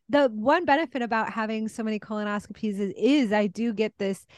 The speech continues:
kind of fasting and flush process every <laughs> six months or one year, year. And I do feel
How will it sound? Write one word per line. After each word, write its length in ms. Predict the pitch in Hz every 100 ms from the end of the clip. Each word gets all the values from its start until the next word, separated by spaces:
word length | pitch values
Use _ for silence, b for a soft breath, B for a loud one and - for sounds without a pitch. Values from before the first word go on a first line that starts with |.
| b b _
kind 200 | - 233
of 100 | 208
fasting 600 | - 208 196 - - 214 208
and 140 | 196
flush 420 | - 202 208 -
process 640 | - 185 196 - 220 233 202
every 200 | 190 220
<laughs> 140 | -
six 260 | 311 - 320
months 280 | 262 262
or 140 | 285 269
one 280 | 240 247 247
year, 440 | 226 233 285 302
year. 380 | 247 233 233 254
And 100 | 262
I 100 | 226
do 320 | 202 240 254 262
feel 520 | _ 233 226 220